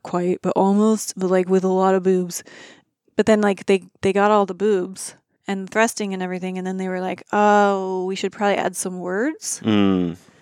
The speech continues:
Speaker 1: And then they just threw some words in there. Like, kinda literally just threw 'em out, you know?
Speaker 2: Yeah.
Speaker 1: Like, and then that's what they ended up with, was things like "Thrust it, thrust it,
Speaker 2: <laughs>
Speaker 1: thrust
Speaker 2: Yeah,
Speaker 1: it."
Speaker 2: and
Speaker 1: And
Speaker 2: still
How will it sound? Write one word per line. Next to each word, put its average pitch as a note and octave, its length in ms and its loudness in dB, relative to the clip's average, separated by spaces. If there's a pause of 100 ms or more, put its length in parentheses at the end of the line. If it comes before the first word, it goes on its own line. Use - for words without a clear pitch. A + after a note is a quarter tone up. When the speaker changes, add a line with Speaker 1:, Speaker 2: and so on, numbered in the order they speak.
(160)
Speaker 1:
And G#3+ 220 -2
then A#3+ 600 2
they G#3+ 160 0
just G#3 380 -4
threw A#3+ 320 0
some G3 280 -2
words F#3+ 760 0 (220)
in G3+ 220 0
there. F#3 320 -6 (360)
Like, G#3+ 160 0
kinda A3 240 2
literally G3+ 380 2
just F#3 340 -8
threw G#3+ 180 2
'em G3+ 100 0
out, G#3 260 2 (420)
you A#3+ 120 -2
know? B3 320 4
Speaker 2:
Yeah. F#2+ 300 0 (300)
Speaker 1:
Like, - 360 0 (280)
and G#3 180 0
then G#3 160 2
that's G#3 260 0
what G#3 100 0
they G3 140 4
ended F#3+ 200 -4
up F#3+ 200 2
with, F#3+ 200 -2
was F#3+ 200 -2
things F#3 340 -4
like - 300 -4 (760)
"Thrust G#4+ 360 2
it, - 220 -4
thrust - 360 -2
it, - 140 -4
Speaker 2:
<laughs> - 120 -14
Speaker 1:
thrust E4+ 220 2
Speaker 2:
Yeah, - 160 6
Speaker 1:
it." - 200 -2 (140)
Speaker 2:
and G#3+ 120 0
Speaker 1:
And G3+ 80 -2
Speaker 2:
still C3+ 360 4